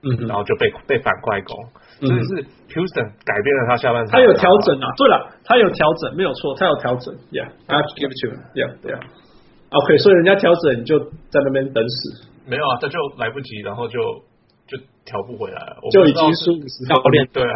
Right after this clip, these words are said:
Speaker 3: 教练思维啦，教练的思维，他这个人反应快不快，就会影响到
Speaker 2: Yeah。
Speaker 3: 球员反应也快不快。
Speaker 1: 我，我，
Speaker 3: 我觉得
Speaker 1: 我说真的，教练要在现场反应真的是很难的事情。I have to give it to you，那个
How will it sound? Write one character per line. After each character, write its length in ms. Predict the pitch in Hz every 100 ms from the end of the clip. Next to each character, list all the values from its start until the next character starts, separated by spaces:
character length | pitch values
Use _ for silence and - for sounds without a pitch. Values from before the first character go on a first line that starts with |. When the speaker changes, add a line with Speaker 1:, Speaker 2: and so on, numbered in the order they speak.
| -
Speaker 3:
教 100 | 143
练 140 | 143
思 380 | - - - -
维 240 | 120 87
啦， 80 | 82 76 - - - -
教 120 | -
练 120 | 143 147
的 80 |
思 180 | 123 127
维， 40 | 131 _ - 104 -
他 80 | 123 127 127 139
这 60 |
个 100 | 117
人 100 | 104 95 95 -
反 140 | 85
应 80 | 110
快 140 | 120
不 80 | 120
快， 240 | - 110 85 73
就 100 | -
会 80 | 110
影 80 | 101
响 160 | 98 78
到 120 | 95 82 78 - _
Speaker 2:
Yeah。 140 | 120
Speaker 3:
球 160 | 104 -
员 100 | 107 - _
反 140 | - 85
应 60 | 98
也 80 | 85
快 140 | - -
不 80 | 82
快。 80 | - 92 - _ -
Speaker 1:
我， 100 | 226
我， 40 |
Speaker 3:
我 60 | 214 214
觉 20 | 196
得 60 |
Speaker 1:
我 60 | 202
说 60 | 233 294
真 60 | 285
的， 60 | 285 202 - -
教 140 | 311
练 140 | 285 285
要 60 | 277 - -
在 140 | 294 214 -
现 180 | - 226
场 260 | 180 156 139
反 220 | - 147
应 100 | 208 185
真 140 | 214
的 100 | 202
是 140 | 165
很 140 | 165 135
难 160 | 120
的 80 | 123
事 120 | 127 156
情。 100 | 139
I 100 | 113 165
have 100 | 185
to 80 | 185
give 160 | 156
it 60 | 147
to 80 | 135
you， 80 | 127
那 80 |
个 60 | 226